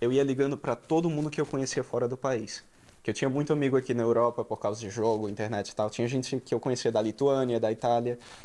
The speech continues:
E eu ligava pro pessoal da Lituânia e conversava em inglês. Ligava pro pessoal da Itália e conversava em italiano. Ligava pra ela e conversava em português. E ela era a pessoa mais <laughs> difícil de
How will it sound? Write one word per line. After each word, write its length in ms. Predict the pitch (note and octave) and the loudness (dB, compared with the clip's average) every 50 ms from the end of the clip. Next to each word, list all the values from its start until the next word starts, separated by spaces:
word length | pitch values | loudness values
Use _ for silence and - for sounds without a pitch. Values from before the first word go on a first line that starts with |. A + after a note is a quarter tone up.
| - - - - | -20 -10 -2 0
E 60 | A#2+ | 0
eu 40 | B2+ | 2
ligava 320 | C3 C3+ C#3 C#3+ C#3+ D#3+ | 2 2 2 2 2 2
pro 160 | D3+ - D#3 C3+ | 0 -2 0 0
pessoal 320 | D#3 C#3 - - C#3 B2+ | 0 0 2 2 0 0
da 120 | B2 B2+ | 2 0
Lituânia 500 | A#2+ A#2+ A#2+ - C#3+ C#3+ C#3 C#3 C#3+ D3 | 0 0 0 0 2 2 2 2 0 -2
e 40 | D3+ | -2
conversava 540 | D3 D3+ D3+ D3 D3+ D3 - - C3 C3+ C#3+ | 0 0 0 0 0 0 0 -2 -2 -2 -2
em 40 | C#3+ | -4
inglês. 500 | C#3+ C3 B2 A2 G2+ - - - - - - - - - - | -2 0 2 2 0 0 -4 -8 -10 -12 -18 -20 -20 -14 -8
Ligava 300 | - A2+ B2 A#2+ A#2+ A#2 | -4 0 0 2 2 0
pro 140 | A#2+ B2+ - | -2 -2 0
pessoal 320 | - A#2+ - - A#2+ A#2 | 0 0 2 2 0 2
da 100 | B2+ B2+ | 2 2
Itália 280 | B2+ - C#3+ C#3+ D3+ D#3 | 2 2 2 2 2 2
e 20 | |
conversava 480 | - D#3 D3 D#3 C#3+ - - - C#3 C#3+ | 2 0 0 0 0 2 0 -2 0 -2
em 20 | |
italiano. 520 | C3 - C3+ C#3 C#3 C3 A#2+ A2+ G2+ F2+ - | -2 0 0 2 2 0 0 0 -4 -6 -6
Ligava 380 | - A2+ A2 A#2+ A#2+ A#2+ C#3 B2 | -4 -4 0 2 2 2 0 0
pra 200 | - C#3+ B2 A2+ | -2 0 0 2
ela 200 | G2+ A2+ B2+ C#3+ | 2 2 0 0
e 20 | |
conversava 480 | C#3 - C3 B2 B2+ B2+ - C3 A#2+ C3+ | -2 -4 -2 -2 -2 -2 0 0 -2 -2
em 60 | B2+ | -2
português. 680 | - B2+ A#2 - - C3+ C3 A#2+ G#2+ F#2+ - - - - - - - - - - - - - _ _ _ - | -4 -4 -4 -2 -2 -2 0 0 0 0 -2 -8 -12 -14 -20 -20 -20 -20 -20 -20 -20 -20 -20 _ _ _ 0
E 160 | G3 G#3+ G#3+ D#3+ | 2 4 4 6
ela 200 | B2+ B2 A#2 B2+ | 4 4 2 2
era 120 | C3+ C#3 | 0 0
a 40 | C#3+ | 0
pessoa 400 | - G3 F#3 - E4 G3+ F#3 F#3+ | 0 0 0 2 4 4 4 4
mais 300 | G#3 E3+ D3 D3 D3+ E3 | 4 2 2 0 0 -2
<laughs> 20 | |
difícil 480 | D#3+ G#3 A3 - - F3 F3+ F3 - F3 | -4 -8 -10 -6 -4 -4 -2 0 0 -2
de 220 | E3 D#3+ E3+ G3+ | -2 -2 -6 -8